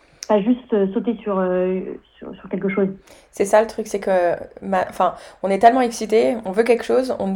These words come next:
Speaker 2: on a une offre et on est tellement excité que, bah, on fonce la tête baissée un peu. Et, euh, c'est ce que, bah, Magali, dans un des podcasts aussi, c'est ce qu'elle dit, il faut des fois savoir poser les bonnes questions et faire, comme tu
Speaker 1: Mm.
Speaker 2: dis, comparer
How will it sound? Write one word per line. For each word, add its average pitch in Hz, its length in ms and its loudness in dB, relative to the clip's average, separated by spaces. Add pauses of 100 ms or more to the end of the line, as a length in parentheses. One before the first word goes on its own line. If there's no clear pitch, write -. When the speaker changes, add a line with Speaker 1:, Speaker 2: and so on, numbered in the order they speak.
(120)
Speaker 2:
on 196 140 -2
a 220 60 6
une 226 120 0
offre 214 240 2
et - 160 -2
on 190 80 -4
est 185 100 -6
tellement 233 220 0
excité 214 360 -4
que, 196 240 0 (420)
bah, 170 100 4
on 180 40 -4
fonce 254 440 -8
la 202 140 -2
tête 208 180 -2
baissée 196 240 -4
un 233 140 -4
peu. 240 180 -8 (680)
Et, 190 140 -6
euh, 190 80 -8
c'est 190 160 -14
ce 196 80 -14
que, 180 200 -2
bah, 170 180 0
Magali, 196 400 -6
dans 196 220 -6
un 190 100 -8
des 185 100 -10
podcasts 190 400 -8
aussi, 202 180 -10
c'est 214 120 -12
ce - 100 -16
qu'elle 190 140 -6
dit, 220 140 -6
il 214 40 -8
faut 208 160 -10
des 190 140 -8
fois 226 160 0
savoir 202 360 -4
poser 202 220 -6
les 196 100 -4
bonnes 185 200 -8
questions 208 400 -10 (500)
et 185 60 -10
faire, 196 240 -6
comme 185 140 -8
tu 196 180 0
Speaker 1:
Mm. - 20 -8
Speaker 2:
dis, 214 160 -12
comparer 196 500 -6